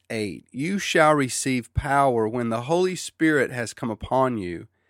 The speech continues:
and you shall be witnesses to me in Jerusalem and in all Judea and Samaria and to the end of the earth." Okay? That's the, that's the core of what we're talking about.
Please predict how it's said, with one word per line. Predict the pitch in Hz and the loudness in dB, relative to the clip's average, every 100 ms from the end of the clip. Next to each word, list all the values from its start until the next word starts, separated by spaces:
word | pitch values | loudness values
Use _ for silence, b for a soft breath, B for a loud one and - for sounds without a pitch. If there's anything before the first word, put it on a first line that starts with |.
| _ _ _ - | _ _ _ -4
and | 131 | 0
you | 147 180 | 2 0
shall | - 185 | 0 0
be | 147 | 0
witnesses | 127 120 185 - 139 110 101 95 | 0 4 2 4 -2 -4 -6 -8
to | - 107 | -10 -10
me | 98 92 92 | -8 -8 -10
in | - 110 | -8 -8
Jerusalem | 104 107 113 175 - 170 165 165 165 - | -6 -2 2 2 2 0 0 0 -6 -8
and | 107 | -6
in | 104 | -4
all | 101 | -4
Judea | 98 98 90 143 160 151 143 b b b b | -4 -8 0 4 6 6 2 b b b b
and | - 104 | -8 -6
Samaria | - 110 101 123 147 143 135 131 131 131 _ _ _ _ | -4 -4 -2 2 4 6 4 2 0 -6 _ _ _ _
and | 123 135 139 135 | -4 0 0 -2
to | 135 | -6
the | 120 - | -8 -6
end | 113 113 107 | -4 -4 -4
of | 104 | -6
the | 95 | -8
earth." | 98 - - - - _ _ _ | -8 -12 -14 -20 -20 _ _ _
Okay? | 107 113 b b - | -8 -8 b b -16
That's | 110 143 156 - | 0 2 2 -4
the, | - 127 113 - | -2 0 0 -4
that's | 135 139 147 | -2 -2 -2
the | - | -8
core | - - 156 139 101 | -12 -4 0 2 0
of | - 110 | -4 -6
what | 120 | -6
we're | 123 | -6
talking | - 117 101 92 | -4 -4 -4 -10
about. | 92 90 - | -10 -10 -12